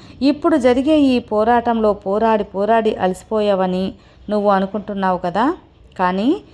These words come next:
ఎన్ని పోరాటాలు దాటి వచ్చినా ఒక్కసారి తిరిగి చూసుకున్నావా?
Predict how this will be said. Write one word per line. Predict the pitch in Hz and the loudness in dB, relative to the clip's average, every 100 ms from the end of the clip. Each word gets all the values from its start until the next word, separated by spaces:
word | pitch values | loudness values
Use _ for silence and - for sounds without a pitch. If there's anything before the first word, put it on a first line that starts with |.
| - - | -20 -4
ఎన్ని | 254 277 349 370 | 2 2 2 0
పోరాటాలు | 285 226 226 233 233 240 285 | 0 0 2 2 0 2 2
దాటి | 277 233 208 214 | 4 2 2 -2
వచ్చినా | 208 220 233 269 233 - | -2 -2 0 2 0 -4
ఒక్కసారి | 202 - 247 - 214 247 | -8 -6 -6 -2 0 0
తిరిగి | 240 220 233 226 | -2 -2 -2 -4
చూసుకున్నావా? | 220 - 214 202 202 311 | -10 -6 -2 0 2 0